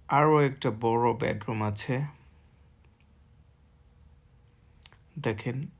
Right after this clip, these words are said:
আহ, fully renovated। আর ফার্স্ট ফ্লোরে দেখেন একটা ফুল বাথরুম আছে, সম্পূর্ণ রেনোভেটেড।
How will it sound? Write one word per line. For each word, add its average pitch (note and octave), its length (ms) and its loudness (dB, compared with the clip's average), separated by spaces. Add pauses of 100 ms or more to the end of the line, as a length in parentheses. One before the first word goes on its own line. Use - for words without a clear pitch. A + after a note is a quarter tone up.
(140)
আহ, A2 320 -6 (120)
fully B2+ 340 0
renovated। A2 720 -4 (720)
আর - 240 -2
ফার্স্ট - 440 0
ফ্লোরে C3+ 520 2
দেখেন B2 600 -4 (180)
একটা A2 300 -4
ফুল C#3+ 640 2
বাথরুম A#2+ 560 -2
আছে, B2 400 -4 (1900)
সম্পূর্ণ C#3+ 580 -2
রেনোভেটেড। A2 720 -2